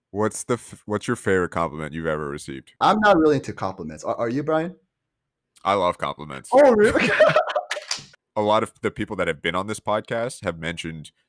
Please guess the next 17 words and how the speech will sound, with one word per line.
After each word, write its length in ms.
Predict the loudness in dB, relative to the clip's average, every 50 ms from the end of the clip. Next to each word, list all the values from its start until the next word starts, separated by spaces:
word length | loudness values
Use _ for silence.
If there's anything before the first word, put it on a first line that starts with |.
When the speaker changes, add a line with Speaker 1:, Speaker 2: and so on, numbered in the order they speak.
| _ -6
Speaker 1:
that 100 | -2 -2
they 100 | -2 -2
don't 280 | 0 0 -2 -2 -2
like 200 | -2 -4 -4 -4
receiving 300 | -6 -10 -8 -8 -8 -8 -8
compliments. 540 | -8 -8 -8 -10 -12 -16 -18 -18 -18 -20 _ _ _ _ _ _ _ _ -4
And 300 | -2 -2 -2 -4 -8 -16 _ _ _ _ _ _ _ _ _ _ -4
I 60 | -2 0
used 300 | 2 2 2 2 2 0
to 80 | -2
be 160 | 0 0 0
one 160 | 2 2 0 0
of 60 | 0
those 180 | 0 0 -2 -4
people 340 | -8 -10 -10 -10 -10 -14 -12
too, 400 | -10 -8 -8 -6 -6 -6 -8 -8 -8
but 140 | -8 -8